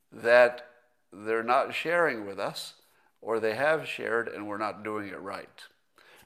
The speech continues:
Do you believe that their better adherence to masks is the difference? No, nobody believes that. Even people who are pro-mask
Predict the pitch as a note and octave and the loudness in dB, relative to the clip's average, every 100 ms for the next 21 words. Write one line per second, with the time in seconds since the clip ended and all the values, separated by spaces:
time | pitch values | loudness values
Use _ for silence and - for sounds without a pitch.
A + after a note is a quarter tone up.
0 | _ A2+ B2 A#2+ C3 D3+ C3+ B2 A2+ A#2 | _ -8 -6 -4 -2 0 -2 0 0 0
1 | G#2+ G2+ - G#2 A#2 B2 A2 A2 C#3 B2+ | -2 -2 -2 2 4 4 2 0 -4 -4
2 | B2 A#2+ - - A2+ G2 G2+ A2+ C#3 A#2 | -4 -8 -12 -14 -14 -10 -2 -2 -2 -4
3 | - - - - - _ _ _ _ _ | -10 -10 -14 -14 -18 _ _ _ _ _
4 | G2+ F#2 - F#2+ G#2 - - - - - | -12 -10 -10 -8 -8 -8 -14 -18 -20 -20
5 | _ _ _ _ _ _ - - - - | _ _ _ _ _ _ -4 -4 -4 -2
6 | A#2+ B2+ C3+ B2 C3+ B2 - - - - | -2 0 -4 -6 -8 -8 -10 -12 -8 -6
7 | C3+ C#3 D3 C3+ C3+ A2+ A2+ A2 - A2+ | -4 -6 -8 -6 -4 -4 -2 -4 -2 -2
8 | B2 B2 F#2+ G#2+ - - | -2 -4 -6 -8 -10 -14